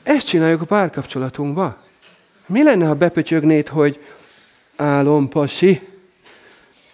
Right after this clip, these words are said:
heti ke-, kerek egy háza. Döntsd el.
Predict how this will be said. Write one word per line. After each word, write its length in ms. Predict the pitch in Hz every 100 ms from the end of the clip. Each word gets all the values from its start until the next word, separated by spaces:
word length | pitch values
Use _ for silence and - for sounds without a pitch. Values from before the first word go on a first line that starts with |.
| _
heti 440 | - 151 - 143 -
ke-, 160 | - -
kerek 380 | 151 139 135
egy 160 | 143 -
háza. 640 | - 135 131 123 139 147 - _ _ _ - - - _ _ _ _ _ _ _ - 269 269 262 - - 370 320 311 - - - _ _ - -
Döntsd 360 | 160 196 185
el. 380 | - 160 107